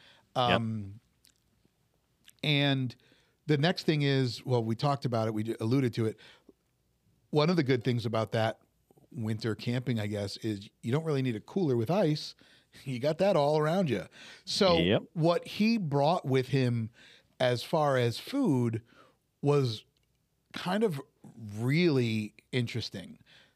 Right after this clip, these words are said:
Speaker 2: So he did bring a big honkin' steak, just a big hunk of meat. Um,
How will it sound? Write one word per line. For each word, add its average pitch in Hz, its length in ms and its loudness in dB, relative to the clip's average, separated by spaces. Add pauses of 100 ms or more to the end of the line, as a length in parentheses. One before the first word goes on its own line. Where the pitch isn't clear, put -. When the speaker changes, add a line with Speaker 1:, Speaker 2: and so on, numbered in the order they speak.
(120)
Speaker 2:
So - 180 2
he 170 120 4
did 143 520 0 (140)
bring 120 520 2 (100)
a 113 460 2 (580)
big 147 320 2 (480)
honkin' 160 680 0
steak, - 600 -2 (240)
just 120 220 -6
a 101 80 -4
big 147 500 -4
hunk 151 220 -4
of 131 80 -2
meat. 107 280 -4 (680)
Um, 117 580 0